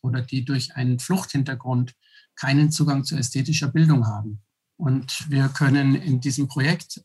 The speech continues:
attestieren, dass über solche Förderprojekte ästhetische Bildung wirklich wirksam die Biografien der Kinder und Jugendlichen zum Positiven beeinflussen können.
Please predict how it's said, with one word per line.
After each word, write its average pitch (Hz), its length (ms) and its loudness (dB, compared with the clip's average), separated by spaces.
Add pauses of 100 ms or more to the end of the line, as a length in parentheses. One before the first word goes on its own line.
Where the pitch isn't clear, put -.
(180)
attestieren, 151 720 2
dass - 300 -4 (200)
über 185 320 2
solche 147 680 2 (220)
Förderprojekte 135 1040 -2 (520)
ästhetische 156 600 2
Bildung 160 580 2
wirklich 156 800 -2 (240)
wirksam 165 920 0 (540)
die 135 280 0
Biografien 151 1080 0
der 135 180 -2
Kinder 156 360 2
und 131 180 -6
Jugendlichen 143 600 0
zum 123 160 -6
Positiven 139 640 -4
beeinflussen 123 680 -6
können. 107 380 -8